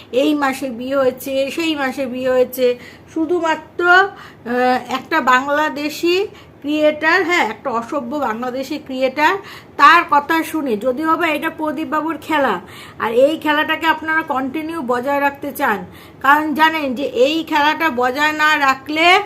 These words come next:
এই মুহূর্তে কোনো কন্টেন্ট নেই, কন্টেন্ট পাওয়া যাচ্ছে না।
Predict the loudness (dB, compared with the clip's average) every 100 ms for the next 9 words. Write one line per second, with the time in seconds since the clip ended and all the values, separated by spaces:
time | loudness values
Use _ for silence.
0 | -4 -20 -20 -20 -8 2 4 6 4 2
1 | -2 -2 -4 -4 -4 0 0 2 2 0
2 | 0 -2 -2 -2 -2 -2 -2 -2 -2 -2
3 | -4 -4 4 4 4 2 -4 -6 -2 0
4 | 0